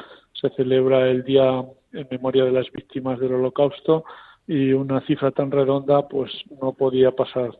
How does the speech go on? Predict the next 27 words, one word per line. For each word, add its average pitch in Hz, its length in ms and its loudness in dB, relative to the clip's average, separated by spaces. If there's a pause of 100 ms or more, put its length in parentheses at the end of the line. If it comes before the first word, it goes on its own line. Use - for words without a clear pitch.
desapercibida 131 840 -2
por 120 400 -4 (320)
todo 147 100 2
lo 139 100 2
que 131 120 -6
supone 143 400 -4
en 135 120 -4
este 131 200 -6
val-, 127 260 0
en 135 120 -4
este 131 200 -8
programa, 147 500 -2 (520)
y 160 520 6 (360)
traer 139 260 4
una 143 220 -2
película, 143 760 0
pues, - 240 -10
que 131 140 -14
nos 123 240 -12 (100)
pone 131 640 -2 (420)
en 131 220 -2 (300)
situación 135 640 -2 (100)
de 127 200 -4
aquello 131 420 2
que - 120 -14
sucedió, 147 520 0 (400)
pero, 147 480 4